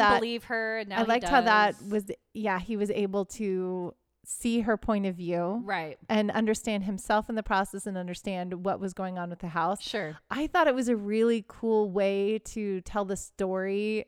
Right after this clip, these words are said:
Speaker 1: or the, even though I think it's largely fabricated,
Speaker 2: Oh, yeah.
Speaker 1: the story is largely fabricated
Speaker 2: Right.
Speaker 1: of Sarah Winchester and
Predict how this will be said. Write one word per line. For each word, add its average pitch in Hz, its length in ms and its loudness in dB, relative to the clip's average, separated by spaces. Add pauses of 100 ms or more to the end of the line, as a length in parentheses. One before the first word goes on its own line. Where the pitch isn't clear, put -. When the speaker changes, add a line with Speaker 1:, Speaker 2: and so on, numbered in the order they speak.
Speaker 1:
or 214 60 -6
the, 180 120 -2 (140)
even 240 320 2
though 208 280 4
I 214 140 2
think 208 300 -6
it's 220 120 -2
largely 190 520 0
fabricated, 214 640 2
Speaker 2:
Oh, - 40 4
yeah. 269 280 6
Speaker 1:
the 208 80 6
story 214 220 4
is 214 100 0
largely 196 400 0 (160)
fabricated 202 800 2
Speaker 2:
Right. 202 160 6
Speaker 1:
of 202 260 4 (280)
Sarah 208 300 2
Winchester 208 800 0
and 190 320 -2